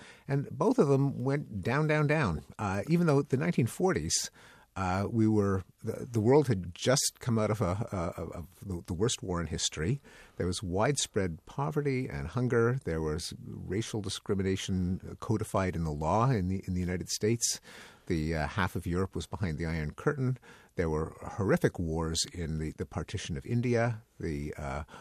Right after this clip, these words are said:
Korean War was, was about to come, the Chinese Civil War, a, a grotesquely destructive war. Uh, but they were much cheerier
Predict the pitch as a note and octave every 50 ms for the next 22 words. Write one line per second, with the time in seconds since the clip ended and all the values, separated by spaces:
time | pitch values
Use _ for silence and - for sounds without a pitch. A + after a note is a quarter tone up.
0 | - _ _ _ - - - F2+ G#2+ A#2+ A#2+ A#2 A#2+ G#2 G#2 A2 A2 A2 G#2+ G#2+
1 | A2 A2+ A2 G2 - - A#2 A2+ A2 G#2 A2+ G2 G#2 F#2+ - - - - A2 F#2+
2 | G2 D#2 - - - A2 F#2 G2 F#2 E2 - - - A#2 A#2 A#2 A2 G#2+ G#2+ G#2+
3 | G#2 G#2+ A2 A#2+ B2 A#2+ - - - E2+ E2 D#2 D2+ D2 - - - E2 - -
4 | - - A2 - - E2+ - - - C3+ - - - - E2+ D2 E2+ - - -
5 | F2+ E2 - - E2+ - - D#2+ D2+ E2+ G2 A#2 - - - - - - - -
6 | - - - B2 C3 C#3 C#3+ C#3+ E3 D#3+ F3 F3+ F3 F3 F#3 F#3+ - - - -
7 | - - G3+ A#3+ A#3 A2 E2+ F#2